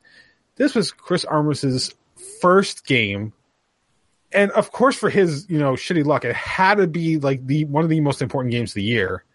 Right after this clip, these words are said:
If this, if this game happened against, I don't know,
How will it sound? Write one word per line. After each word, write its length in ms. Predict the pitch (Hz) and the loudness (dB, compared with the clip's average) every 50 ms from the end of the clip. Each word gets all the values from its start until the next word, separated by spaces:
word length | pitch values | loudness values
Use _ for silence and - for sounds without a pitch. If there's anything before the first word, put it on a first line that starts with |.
| _ _ _ _ _ - - - - - - - - - _ _ _ _ _ _ _ _ _ _ _ _ _ _ _ _ _ _ _ _ _ _ _ _ _ _ _ _ | _ _ _ _ _ -18 -12 -8 -6 -6 -6 -6 -8 -12 _ _ _ _ _ _ _ _ _ _ _ _ _ _ _ _ _ _ _ _ _ _ _ _ _ _ _ _
If 260 | - 180 160 - - | -2 -2 -2 -2 -2
this, 320 | - 175 202 254 - - - - - _ _ - | 0 2 2 2 0 -4 -8 -12 -18 _ _ -2
if 140 | 165 151 - | -2 0 2
this 200 | 196 214 214 - | 2 2 2 2
game 160 | - 208 180 | 0 0 0
happened 720 | 143 - - 131 117 127 - 160 156 165 170 170 151 - _ _ _ _ _ _ _ _ _ _ _ _ - | 0 -2 0 0 0 0 0 0 -2 0 -2 -2 -4 -8 _ _ _ _ _ _ _ _ _ _ _ _ -4
against, 680 | 139 131 135 139 131 127 120 120 - - - - - _ _ _ _ _ _ _ _ _ _ _ _ _ _ _ _ _ _ _ _ _ _ _ _ _ _ _ _ - | -2 0 2 2 2 2 0 -2 -6 -10 -12 -16 -20 _ _ _ _ _ _ _ _ _ _ _ _ _ _ _ _ _ _ _ _ _ _ _ _ _ _ _ _ -2
I 100 | 139 135 | 0 2
don't 140 | 127 117 110 | 2 2 0
know, 300 | 107 107 101 98 104 | 0 0 0 -2 -4